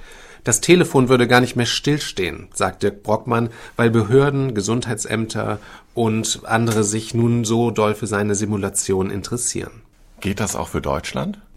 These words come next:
Speaker 1: Deutschland ist ja nicht ganz so groß wie die U S A und es ist auch noch nicht ganz klar, ob wir wirklich ähnlich reisen wie die Amerikaner, also ob das dann einem ähnlichen Potenzgesetz folgt.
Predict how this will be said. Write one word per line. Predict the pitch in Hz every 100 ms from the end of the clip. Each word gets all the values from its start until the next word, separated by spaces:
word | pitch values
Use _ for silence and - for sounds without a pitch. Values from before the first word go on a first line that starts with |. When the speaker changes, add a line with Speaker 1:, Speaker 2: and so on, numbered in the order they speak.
| - -
Speaker 1:
Deutschland | - - 131
ist | 120
ja | 120
nicht | 117 110
ganz | 110 120
so | 107
groß | 104 104 -
wie |
die | 101 104
U | 101
S | 98
A | - 117
und | 101 98
es | 101
ist | 113 -
auch | 117 117
noch | 104
nicht | 113 - -
ganz | 110 110 107 -
klar, | 117 113 117 117
ob | -
wir | 113 107
wirklich | 113 110 101 -
ähnlich | 110 117 113 110 - -
reisen | 101 107 110 107
wie |
die | 110
Amerikaner, | 104 107 104 104 113 120 113
also | 98 104
ob | 104 104
das | -
dann | 101
einem | 98 98 101
ähnlichen | 101 107 107 104
Potenzgesetz | - 107 110 131 - 95 85 -
folgt. | - 92 80 -